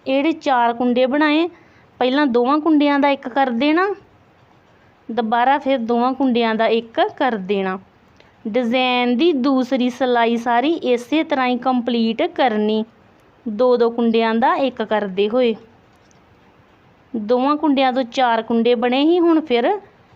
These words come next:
ਦੋ ਕੁੰਡੇ ਹੀ ਹੋ ਗਏ। ਇਹ ਜਿਹੜੇ ਕੁੰਡੇ ਵਧੇ ਸੀ, ਇਹ ਕੁੰਡੇ ਹੁਣ ਘੱਟ ਗਏ।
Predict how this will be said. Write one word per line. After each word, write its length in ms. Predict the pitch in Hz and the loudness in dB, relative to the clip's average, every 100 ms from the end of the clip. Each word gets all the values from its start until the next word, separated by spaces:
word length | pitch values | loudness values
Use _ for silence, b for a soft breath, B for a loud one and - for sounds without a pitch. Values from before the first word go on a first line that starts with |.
| _ _ _ _ _ 220 | _ _ _ _ _ -2
ਦੋ 220 | 247 226 | 0 2
ਕੁੰਡੇ 380 | 226 226 226 254 | 0 0 2 2
ਹੀ 140 | 339 | 2
ਹੋ 260 | 302 294 247 | 0 0 0
ਗਏ। 180 | 202 | 0
ਇਹ 600 | 196 - - - - 247 | -4 -6 -20 -20 -4 0
ਜਿਹੜੇ 160 | 269 294 | 2 0
ਕੁੰਡੇ 360 | 302 254 240 233 | 0 0 2 2
ਵਧੇ 300 | 226 240 294 | 2 2 2
ਸੀ, 120 | 302 | 2
ਇਹ 80 | 311 | 0
ਕੁੰਡੇ 280 | 262 233 | 0 0
ਹੁਣ 140 | 269 311 | 0 0
ਘੱਟ 320 | 311 285 269 | 0 -2 -2
ਗਏ। 240 | 196 208 | -4 -6